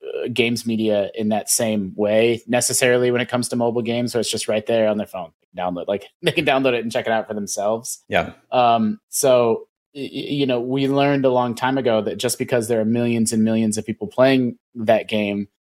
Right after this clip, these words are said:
Speaker 1: that doesn't mean that there's an addressable audience of millions of people that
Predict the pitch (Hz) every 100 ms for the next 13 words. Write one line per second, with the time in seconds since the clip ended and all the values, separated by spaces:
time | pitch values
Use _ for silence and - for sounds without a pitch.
0 | _ - 107 120 117 110 113 110 113 110
1 | 104 107 113 - 104 101 110 104 98 -
2 | 98 101 101 98 98 - 92 92 90 90